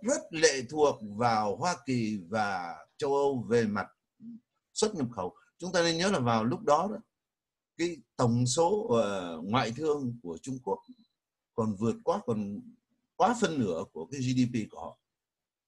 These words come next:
Cho nên họ phải làm gì? Họ sẽ, dĩ nhiên là họ sẽ bị, chúng ta đã chứng kiến, và nếu có những ai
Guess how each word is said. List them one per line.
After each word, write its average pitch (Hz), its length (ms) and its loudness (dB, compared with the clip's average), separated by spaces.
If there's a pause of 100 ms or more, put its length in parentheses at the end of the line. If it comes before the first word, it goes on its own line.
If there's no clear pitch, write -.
(300)
Cho 180 120 -4
nên 185 160 -2
họ 143 140 -2
phải 107 180 -4
làm 110 180 0
gì? 117 200 -4
Họ 196 140 -6
sẽ, - 180 -6
dĩ 156 180 -10
nhiên 226 260 4
là 170 80 -2
họ 143 120 0
sẽ 160 140 -6
bị, 170 260 -8 (200)
chúng 214 160 -4
ta 180 180 6
đã 165 160 0
chứng 208 160 -2
kiến, 202 400 0
và 104 200 -4 (220)
nếu 214 360 2
có 123 200 -6
những 170 160 -6
ai 156 320 4